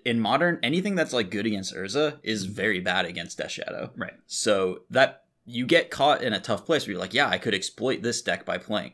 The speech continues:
Speaker 1: I could exploit Urza by just playing Storm."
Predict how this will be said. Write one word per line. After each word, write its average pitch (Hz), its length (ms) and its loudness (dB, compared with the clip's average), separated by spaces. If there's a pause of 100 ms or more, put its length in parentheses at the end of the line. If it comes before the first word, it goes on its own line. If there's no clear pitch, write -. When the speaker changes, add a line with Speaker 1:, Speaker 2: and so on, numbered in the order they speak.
Speaker 1:
I 113 60 4
could 120 160 0
exploit 131 380 2 (800)
Urza 110 300 2
by 98 140 2
just 104 220 -6
playing 104 280 -2
Storm." 110 640 -4